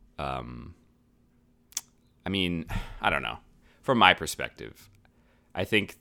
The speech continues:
that unity might be something that we think we know, you know, what it means when we're using it, when we're saying, "Oh, we want the body of Christ to be unified."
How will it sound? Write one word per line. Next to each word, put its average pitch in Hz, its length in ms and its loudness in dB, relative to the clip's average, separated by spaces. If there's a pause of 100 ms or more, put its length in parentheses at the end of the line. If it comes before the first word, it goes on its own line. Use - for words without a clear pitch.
that 78 320 2 (100)
unity 107 380 2
might 87 200 4
be 85 120 0
something 80 400 -4
that 69 320 -2 (680)
we 76 120 -8
think 131 240 -2
we 131 140 -2
know, 117 500 0 (340)
you 104 120 -2
know, 92 100 0
what 90 160 2
it 85 120 0
means 95 600 -4
when 85 160 -6
we're 80 100 -4
using 80 380 -6
it, 80 220 -4
when 73 120 -8
we're 71 120 -8
saying, 78 320 -6
"Oh, 110 100 2
we 90 120 0
want 80 260 0
the 80 60 -8
body 73 260 0
of - 80 -14
Christ 76 240 -8
to 82 60 -10
be 90 60 -8
unified." 87 640 -6